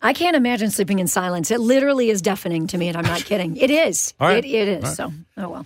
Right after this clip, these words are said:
Speaker 2: You notice something new on me here today?
Speaker 1: I do.
Speaker 2: Right there on my forearm.
Speaker 1: You have a, a wonderful tattoo on your arm.
Speaker 2: I, uh, yeah, I would, I was never a tattoo guy. Matter of fact, I went through, like, my vast majority of my life of saying, "I, I'd never get a tattoo. Why would I mark myself up like that?"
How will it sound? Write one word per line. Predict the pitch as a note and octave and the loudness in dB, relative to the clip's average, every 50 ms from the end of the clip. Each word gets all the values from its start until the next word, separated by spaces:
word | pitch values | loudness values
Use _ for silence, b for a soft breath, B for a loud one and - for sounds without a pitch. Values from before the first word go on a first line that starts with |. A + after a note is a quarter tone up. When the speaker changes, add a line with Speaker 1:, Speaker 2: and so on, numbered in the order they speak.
| - _ - | -16 _ 0
Speaker 2:
You | B2 | 2
notice | D3 E3 D#3 - | 2 4 4 2
something | F#3 E3+ D3+ D3 | 2 2 2 4
new | C#3+ D3+ D#3+ | 4 4 4
on | E3 D#3+ | 2 2
me | D#3+ D#3+ | 2 0
here | E3 E3 D#3 | 0 0 -2
today? | D#3 F#3 F3+ E3 - _ _ _ _ _ _ - | -4 -6 -8 -8 -10 _ _ _ _ _ _ -10
Speaker 1:
I | - - F#4+ C4 | -6 -4 -4 -2
do. | F#3+ G#3+ A#3+ C#4+ D#4 C#4+ G3+ | 0 2 2 4 4 2 2
Speaker 2:
Right | C3 - | 0 0
there | E3+ E3+ E3 | -2 -4 -4
on | C#3 | -2
my | A#2+ G#2 | -4 -4
forearm. | - - C3+ D3 E3+ F#3+ E3 C3 - | -2 -2 -2 -2 -2 -4 -6 -6 -4
Speaker 1:
You | C#4 F4 | -2 -2
have | E4 A3+ | 0 0
a, | G#3 F3+ F3 - - G#3 | 0 0 0 0 0 0
a | G3 | 0
wonderful | F3 F#3 G#3+ B3 D4 D#4 F4 E4 - D4+ C#4+ | -2 -2 0 0 0 0 0 -2 -2 -4 -2
tattoo | - - B3 A#3 - - A3+ G3+ | 0 -2 -2 -2 -2 -2 -2 -2
on | F3 D#3+ D#3 | 0 -2 -2
your | D#3+ E3 | -4 -4
arm. | - - - - - D#3 - _ - | -4 -6 -6 -6 -8 -10 -10 _ 0
Speaker 2:
I, | E3 G3+ G3+ E3+ | 0 2 2 4
uh, | D3 C3+ C3 B2+ | 4 4 4 4
yeah, | B2+ A#2 A2+ G2+ | 2 0 -2 0
I | C#3 E3+ | 2 2
would, | F#3+ E3+ D#3 D3+ | 2 0 -2 -2
I | - B2+ | 0 0
was | B2 A#2+ G2+ | 2 2 2
never | A#2+ D#3+ F3 G3 F#3+ | 2 2 4 4 2
a | - | 2
tattoo | - D3+ D3+ C3+ - - D3+ D3 B2 | 2 0 -2 -2 0 0 0 0 0
guy. | A2 G2+ F#2 F2 | 0 -2 -2 -2
Matter | F#2 A2+ A#2 A#2 | -2 -2 -2 0
of | G#2 | 0
fact, | - B2 A2+ F#2+ A#2 | 0 0 0 0 0
I | A2+ | 0
went | B2 A#2+ G#2+ | 0 -2 -2
through, | - - A#2 A2+ A2 G#2+ G2+ G2 F#2+ - - F#2 | -2 -2 0 2 2 2 0 -2 -4 -8 -12 -12
like, | F#2 F2+ F2 D2 - G2+ G#2 | -10 -10 -10 -12 -16 -16 -8
my | F#2+ G2+ G#2+ G2+ | -4 -2 -2 0
vast | F#2 F#2 B2 C#3+ F#3 G3 F3+ - | 0 2 2 4 4 4 2 2
majority | E3 D#3+ C#3+ B2 D#3 D#3 D#3 D3 | 0 0 2 4 4 4 4 4
of | C#3 A2 | 2 2
my | C#3 C3+ A#2+ | 0 0 2
life | A#2+ A2+ B2 A2 G2 G2+ - - - | 2 2 2 0 0 -2 -6 -8 -8
of | A2+ G2 F#2 | -6 -6 -4
saying, | - B2+ A2 G2+ G2 | -2 -2 -2 -2 -2
"I, | G#2+ B2 - - | -4 -6 -6 -4
I'd | B2+ C3 C#3+ | -4 -2 -2
never | D#3+ E3+ | -2 0
get | D#3+ E3 C#3 | 0 0 0
a | A#2+ | 0
tattoo. | - - B2 A#2 G#2+ - B2+ A2+ | 0 0 0 0 0 -2 -2 -2
Why | G#2 A2 | 0 0
would | A#2+ A#2+ A2 | 0 0 0
I | G#2+ | 0
mark | G2 G2+ G#2 G2+ - G2+ | 0 0 -2 -4 -4 -6
myself | G2 F2+ - G#2+ F#2 - | -6 -6 -6 -6 -4 -2
up | - C3+ - | -2 -4 -4
like | F#2 E2+ D2+ - | -4 -10 -10 -10
that?" | - D2 | -14 -16